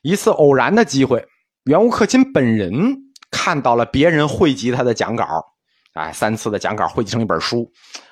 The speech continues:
哎，原物克勤大师讲稿。看完了，原物克勤的汗就下来了。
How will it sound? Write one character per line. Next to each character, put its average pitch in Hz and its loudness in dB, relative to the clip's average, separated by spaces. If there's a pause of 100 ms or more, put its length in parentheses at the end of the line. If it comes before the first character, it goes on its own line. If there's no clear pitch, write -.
哎， 78 -8
原 98 -2
物 117 -2
克 - -4
勤 110 -6
大 - -4
师 104 -6 (560)
讲 104 -6
稿。 107 -4 (1200)
看 135 -2
完 90 -2
了， 110 -2
原 87 -2
物 95 -6
克 - -8
勤 - -12
的 87 -6
汗 95 -6
就 78 -10
下 - -8
来 - -16
了。 - -20